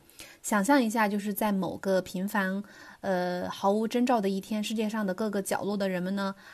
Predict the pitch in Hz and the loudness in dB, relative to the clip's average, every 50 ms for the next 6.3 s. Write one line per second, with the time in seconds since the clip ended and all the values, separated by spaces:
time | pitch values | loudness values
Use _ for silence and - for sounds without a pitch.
0 | - - 226 220 208 208 214 208 208 196 214 214 202 190 175 180 175 175 175 - | -10 -4 -2 0 0 2 2 2 2 2 0 -2 -2 -2 -2 0 -2 -2 -2 -2
1 | 226 214 220 214 196 190 190 220 214 214 226 214 180 165 170 185 - - 233 214 | -2 -2 -2 0 -2 -2 -2 -2 -2 0 0 0 0 0 0 -2 -2 0 -2 0
2 | 196 220 214 208 196 190 190 - - - - - - - 190 196 214 208 220 175 | 2 2 4 4 4 2 0 -4 -10 -20 -12 -8 -4 -2 0 0 2 2 2 2
3 | - - - - 269 254 233 233 240 - 262 226 - 262 254 254 247 247 254 247 | 0 -2 0 4 6 6 6 6 2 0 0 2 4 4 4 4 4 2 0 0
4 | 226 202 185 - - 180 202 226 214 196 196 208 208 202 202 196 185 185 175 208 | -2 -2 -4 -2 -2 0 0 2 2 2 2 0 0 0 0 0 -2 -2 0 2
5 | 202 208 208 196 175 170 180 185 190 196 208 - - 180 175 180 185 - 202 196 | 2 2 4 2 2 0 2 0 0 0 0 -2 -2 -4 -2 -2 0 2 0 0
6 | 190 - 196 185 180 175 | 2 2 0 0 0 -2